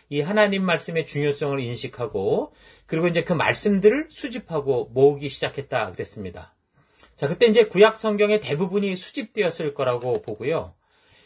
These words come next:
이때 이제 수집되었을 그 시가서 같은 경우 다섯 권이죠. 욥기, 시편, 잠언, 전도, 아가서. 자, 이 부분은 우리가 지금까지 살피지 않았는데,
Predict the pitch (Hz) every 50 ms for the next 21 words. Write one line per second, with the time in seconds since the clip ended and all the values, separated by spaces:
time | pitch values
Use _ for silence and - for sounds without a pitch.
0 | _ _ - 151 170 165 - 254 247 240 220 240 220 - - - 277 220 - -
1 | 233 214 208 202 - - 220 208 208 208 208 196 185 - 156 147 147 143 143 131
2 | - - - 277 - 254 233 - - 175 160 151 - - 139 123 117 101 101 95
3 | 101 123 165 214 240 - _ _ - 127 120 143 143 - 127 113 107 110 131 143
4 | 107 113 135 139 - _ - 170 190 196 - - - - - - 180 202 240 294
5 | - _ _ _ _ - - _ _ - - 135 147 147 123 98 92 - 143 143
6 | 139 135 110 104 117 110 123 107 - - 92 85 - _ _ _ _ _ _ _
7 | _ - - 123 139 160 185 185 220 247 214 240 233 247 247 190 170 185 202 180
8 | - - 185 185 185 214 202 196 - 233 - - 190 233 220 151 123 113 104 98
9 | 104 127 - 190 165 104 90